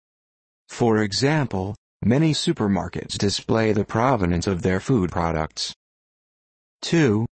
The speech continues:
archaeology, the place and time of origin of some artifact or other object.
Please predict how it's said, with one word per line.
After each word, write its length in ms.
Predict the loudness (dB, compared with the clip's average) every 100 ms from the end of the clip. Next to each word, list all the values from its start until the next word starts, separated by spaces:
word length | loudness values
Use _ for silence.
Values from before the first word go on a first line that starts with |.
| -2
archaeology, 960 | -2 0 0 2 0 0 -2 -2 -2 -6 _ -4
the 180 | -2 0
place 440 | 0 0 0 0
and 140 | -2
time 400 | 0 0 2 2
of 120 | 2 2
origin 440 | 0 0 0 0
of 120 | -2
some 300 | 0 0 2
artifact 640 | 2 2 0 0 -4 -6 -2
or 200 | 0 2
other 280 | 2 2 2
object. 600 | 0 0 -4 -4 -10